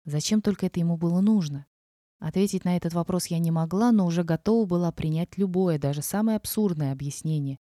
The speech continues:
кроме того, которое уже было озвучено. «Милая, давай ты не будешь забивать свою хорошенькую голову такой ерундой».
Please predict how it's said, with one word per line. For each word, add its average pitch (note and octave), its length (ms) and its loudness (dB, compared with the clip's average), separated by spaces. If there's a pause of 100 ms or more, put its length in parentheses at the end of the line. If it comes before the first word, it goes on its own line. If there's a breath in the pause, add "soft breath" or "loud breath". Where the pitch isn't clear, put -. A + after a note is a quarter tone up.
кроме D3 300 -2
того, D3+ 360 -4
которое D#3 420 -2
уже C#3 240 -2
было C#3+ 300 0
озвучено. C3+ 580 -6 (1160)
«Милая, E3+ 400 0 (260)
давай G#3+ 240 0
ты A3+ 120 0
не F3 120 4
будешь C3+ 260 0
забивать C#3+ 380 2
свою D3 160 0
хорошенькую D3 560 -2
голову F3 320 0
такой C3+ 280 -2
ерундой». C3 500 -2